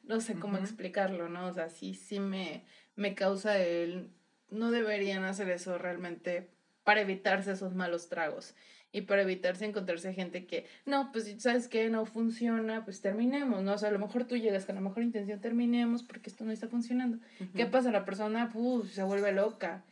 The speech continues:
Speaker 1: y
Speaker 2: Ujú.
Speaker 1: te empieza a poner en mal con todo el mundo y te <laughs> exhibe y te hace y deshace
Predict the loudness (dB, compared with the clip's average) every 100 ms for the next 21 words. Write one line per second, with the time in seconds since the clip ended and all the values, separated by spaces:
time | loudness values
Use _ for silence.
0 | -20 -12 2 2 4 2 2 6 8 8
1 | 6 2 2 0 0 -2 -2 0 2 2
2 | 2 2 0 -2 0 -2 -2 0 2 6
3 | 6 6 4 0 4 2 0 -6 -4 2
4 | 4 4 2 -2 0 2 2 2 0 0
5 | 2 0 0 0